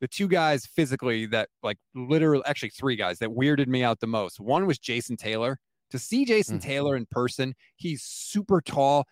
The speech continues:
Speaker 1: He is
Speaker 2: Mm.
Speaker 1: so cut. I was physically afraid, like, this man could just dismantle me. The other guy was Jerome Bettis because
Speaker 2: Ooh.
Speaker 1: he literally, he looks like he's got a body like SpongeBob SquarePants. Like, it is,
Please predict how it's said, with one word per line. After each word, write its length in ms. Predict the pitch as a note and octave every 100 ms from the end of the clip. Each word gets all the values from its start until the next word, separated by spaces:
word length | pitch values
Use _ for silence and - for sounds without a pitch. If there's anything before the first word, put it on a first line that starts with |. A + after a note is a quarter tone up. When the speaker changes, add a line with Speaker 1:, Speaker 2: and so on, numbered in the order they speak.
| _
Speaker 1:
He 180 | G3+ F3
is 120 | A#2
Speaker 2:
Mm. 280 | - - A3
Speaker 1:
so 280 | G#3+ A3 G3 _ -
cut. 320 | D#3 F3 - _ _ _ -
I 120 | F#3
was 160 | E3 -
physically 640 | - G3+ F#3 G3+ F#3+ E3
afraid, 440 | A2+ C#3 D3 C3
like, 160 | A#2 G#2+ -
this 240 | C3+ -
man 300 | E3+ E3 C#3
could 320 | - A2+ G2+ -
just 160 | C3 - -
dismantle 580 | B2+ - B2 A#2+ A#2
me. 340 | F#2 F#2 F2 - _ _ - A#2+
The 160 | A#2+
other 220 | D3 G3+
guy 400 | F#3+ E3+ E3 F3 D3
was 240 | C#3+ C3+
Jerome 380 | D3+ D3 C#3 B2
Bettis 480 | A#2 D#3+ A#3 - - _ _ _
because 300 | D3 - D3+
Speaker 2:
Ooh. 40 | F#2
Speaker 1:
he 100 | E3+
literally, 720 | C3 D3 F3 E3+ D3+ C#3+ C#3 -
he 180 | -
looks 320 | F3 G3+ - A3
like 180 | F#3
he's 220 | - E3+ E3
got 160 | F#3+
a 40 | D#3
body 280 | D3+ D#3+ D#3+
like 160 | C#3+
SpongeBob 640 | - - C3 A2+ B2 A2+
SquarePants. 600 | - G#2+ G2+ F2 - - -
Like, 260 | A#2+ -
it 120 | F#3 E3
is, 180 | C#3+